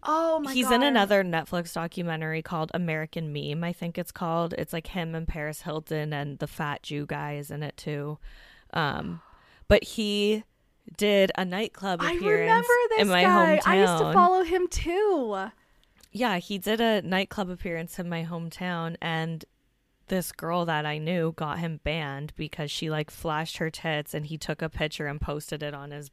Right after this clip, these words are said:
Speaker 2: blog. And then, like, she made a big deal out of it. And then a bunch of nightclubs here, like, wouldn't hire him anymore to come. But,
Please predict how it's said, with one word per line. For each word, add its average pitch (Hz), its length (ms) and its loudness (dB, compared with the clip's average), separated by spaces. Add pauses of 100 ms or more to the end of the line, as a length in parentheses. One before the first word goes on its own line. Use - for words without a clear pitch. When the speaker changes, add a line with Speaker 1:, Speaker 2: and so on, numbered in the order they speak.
(320)
Speaker 2:
blog. 151 560 -6 (680)
And 175 160 0
then, 151 160 -2
like, 147 340 -6 (200)
she - 200 -8
made 160 220 -2
a 156 60 0
big 156 220 -4
deal 151 280 -2
out 147 180 -4
of 147 140 -10
it. 147 180 -4
And 151 120 -6
then 143 100 -6
a 143 60 -6
bunch 151 280 -6
of 147 60 -8
nightclubs 143 540 -8
here, 147 200 -6
like, 147 220 -8
wouldn't 151 300 -4
hire 147 360 -6
him 160 200 -6
anymore 160 420 -6
to - 160 -12
come. 156 360 -10
But, 147 240 -10